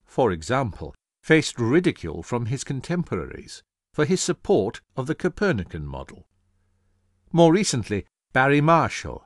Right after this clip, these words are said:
had to take the extreme measure of dosing himself in order to convince the scientific community that peptic ulcers may be caused by the bacterium Helicobacter pylori, a theory that was initially widely dismissed.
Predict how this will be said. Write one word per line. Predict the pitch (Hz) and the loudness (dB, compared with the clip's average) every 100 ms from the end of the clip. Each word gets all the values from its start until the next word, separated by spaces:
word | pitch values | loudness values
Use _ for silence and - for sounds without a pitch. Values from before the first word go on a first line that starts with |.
| _ | _
had | - 151 | -4 -4
to | 151 | -2
take | 147 139 | -2 -2
the | 139 | -2
extreme | 120 - - 233 165 | -2 -4 -4 -2 0
measure | 104 87 110 - - | -2 -2 -6 -6 -4
of | 127 101 | -4 0
dosing | 143 214 - 92 69 | 2 2 -2 -6 -8
himself | 67 98 82 - 71 69 - _ _ _ _ - | -12 -10 -10 -10 -12 -14 -18 _ _ _ _ -6
in | 139 | -2
order | 135 131 143 | 0 -2 0
to | 165 | -2
convince | - 123 107 170 - | 0 -2 0 0 -2
the | 110 | -6
scientific | - 135 123 113 107 113 | -2 0 -2 -4 -10 -10
community | - 113 143 135 - 131 _ _ - | -8 -4 -2 -2 -4 -6 _ _ -4
that | 131 - | -4 -4
peptic | - 302 - 220 180 | -6 -6 -4 -6 -2
ulcers | 123 98 113 98 - | -2 -2 -4 -4 -4
may | 101 131 208 | -2 0 -2
be | 202 | -4
caused | - 135 90 85 90 | -2 -2 0 -4 -8
by | 92 | -8
the | 87 | -6
bacterium | 85 85 - 151 139 127 120 _ _ _ - | -6 -8 -4 -2 0 -2 -4 _ _ _ -8
Helicobacter | 95 - 110 90 - 101 | -6 -4 -2 -4 -4 -8
pylori, | - 101 87 73 62 58 - _ _ _ _ _ _ _ - | -6 -6 -6 -8 -10 -14 -18 _ _ _ _ _ _ _ -10
a | 117 | 0
theory | 170 131 95 | 2 2 0
that | 90 - | -4 -6
was | 117 | -6
initially | 104 123 185 - 71 - 65 _ | -2 0 -2 -2 -10 -12 -16 _
widely | 104 104 139 160 107 - - - | -8 -4 -4 -4 -6 -10 -16 -16
dismissed. | 82 - 92 - - - | -14 -12 -14 -12 -14 -14